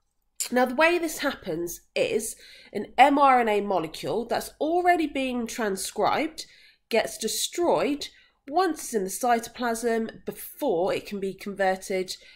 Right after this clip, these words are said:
or used to code for a polypeptide chain. So that's why it's called R N A interference, because M R N A that has been transcribed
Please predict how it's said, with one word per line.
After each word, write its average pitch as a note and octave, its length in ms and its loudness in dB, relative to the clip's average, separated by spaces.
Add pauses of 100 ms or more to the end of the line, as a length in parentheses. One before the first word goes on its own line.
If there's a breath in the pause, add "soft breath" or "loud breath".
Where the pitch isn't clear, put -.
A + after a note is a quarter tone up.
(180 loud breath)
or F#3 240 2
used G3 520 -2
to F#3 60 -8
code G#3+ 640 -2
for F3+ 160 -6
a E3+ 40 -4
polypeptide D#3 840 -8
chain. - 420 -6 (720 loud breath)
So - 160 -6
that's D4+ 340 0
why B3 180 6
it's G#3+ 140 0
called A3+ 240 -4 (160)
R G#3 320 6
N G3+ 80 -2
A F#3+ 240 2
interference, F#3 1120 -4
because F3+ 400 -10 (140)
M B3+ 180 4
R F#3 220 4
N E3+ 100 -2
A F3 140 0
that - 140 -8
has - 120 -12
been E3 180 -8
transcribed F3 880 -6